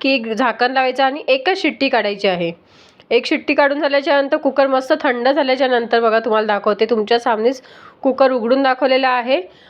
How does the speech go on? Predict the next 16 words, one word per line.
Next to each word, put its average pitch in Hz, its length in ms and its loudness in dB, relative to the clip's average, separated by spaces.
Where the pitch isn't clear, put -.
भात 220 320 2
इतका 269 540 -2
मस्त 262 480 -4
मोकळा 262 580 4
मोकळा 277 260 0
झालेला 247 360 2
आहे 240 300 0
आणि 233 280 -2
इतका 247 640 -2
सुंदर 240 540 2
त्याचा 277 200 2
सुगंध 247 460 2
सुटला 262 340 0
होता 247 200 0
ना 240 180 -4
पुलावचा. 220 640 0